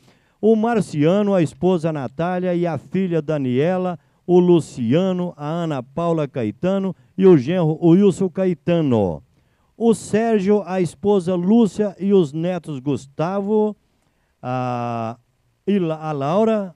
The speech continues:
a Letícia, Laura Letícia, a Wanda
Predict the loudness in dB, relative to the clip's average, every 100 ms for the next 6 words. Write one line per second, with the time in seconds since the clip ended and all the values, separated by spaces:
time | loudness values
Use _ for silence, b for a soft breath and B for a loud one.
0 | -10 -6 -6 -2 -2 0 -4 -6 -2 0
1 | 0 0 -2 2 2 2 -2 -8 -8 _
2 | _ _ -10 -10 -4 -2 0 0 -4 -6